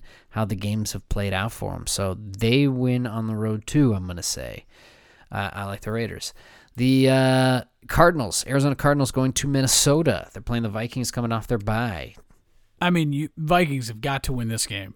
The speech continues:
Speaker 2: At home, after a bye week, Cardinals had a slightly longer
Speaker 1: long,
Speaker 2: week
Speaker 1: yeah.
Speaker 2: than normal.
Speaker 1: Yeah.
Speaker 2: Um, but still, I mean, DeAndre Hopkins is going to be a problem for you, but if you can, if you can keep contained on Kyler Murray, which is always a,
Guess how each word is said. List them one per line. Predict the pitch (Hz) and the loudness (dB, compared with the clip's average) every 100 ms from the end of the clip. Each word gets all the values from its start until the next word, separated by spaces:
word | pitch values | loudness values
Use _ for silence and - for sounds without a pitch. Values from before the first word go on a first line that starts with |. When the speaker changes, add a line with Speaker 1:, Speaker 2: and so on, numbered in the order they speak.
| _ _ _ 139 | _ _ _ -4
Speaker 2:
At | 170 170 | -2 2
home, | 160 151 151 147 | 2 4 2 -2
after | 147 143 - 139 | -4 -6 -2 -4
a | |
bye | 123 127 131 | -2 -4 -2
week, | 131 127 - _ | -2 -2 -6 _
Cardinals | - 156 156 151 139 127 - - 151 - | 2 4 4 4 2 0 -4 -10 -18 -8
had | 139 202 | 0 2
a | 190 | 2
slightly | - 196 214 185 143 | 0 0 0 2 0
longer | 123 123 143 | 0 2 6
Speaker 1:
long, | 143 135 143 | 8 8 6
Speaker 2:
week | 139 139 | 6 4
Speaker 1:
yeah. | 127 123 | 4 2
Speaker 2:
than | 139 | 2
normal. | 180 185 110 143 - - - - | 2 2 2 -4 -6 -20 -20 -14
Speaker 1:
Yeah. | 90 95 131 127 | -10 -4 0 0
Speaker 2:
Um, | 127 123 - _ - - | 0 -4 -12 _ -6 6
but | 180 160 | 6 6
still, | - 151 107 | 4 2 2
I | 143 | 2
mean, | 139 | 2
DeAndre | 131 156 165 156 | 4 4 6 4
Hopkins | 156 156 147 143 | 4 2 2 2
is | 139 135 | 0 0
going | 139 139 | 2 4
to | 139 | 4
be | 131 | 2
a | 123 | 2
problem | 135 131 147 160 | 2 2 2 2
for | 156 165 165 | 2 4 4
you, | 160 | 4
but | 127 | 2
if | 120 135 | 0 -2
you | 123 | -2
can, | 135 127 120 - - _ - | 0 -2 -4 -10 -20 _ -4
if | 131 | -2
you | 151 | 0
can | 143 | -2
keep | - 170 | 0 0
contained | - 147 147 143 | 2 0 2 2
on | 135 | 2
Kyler | 143 139 143 | 0 0 2
Murray, | 143 131 151 | 2 0 -2
which | 170 190 | -4 -6
is | 170 | -2
always | 185 202 208 | -2 0 0
a, | 202 | -2